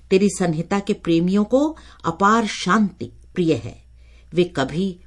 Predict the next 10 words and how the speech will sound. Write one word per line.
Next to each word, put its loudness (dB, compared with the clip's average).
विचलित -2
नहीं 0
होते।" -6
इन 0
शब्दों 0
में 4
भजनकार -2
स्पष्ट -8
करता -6
है -4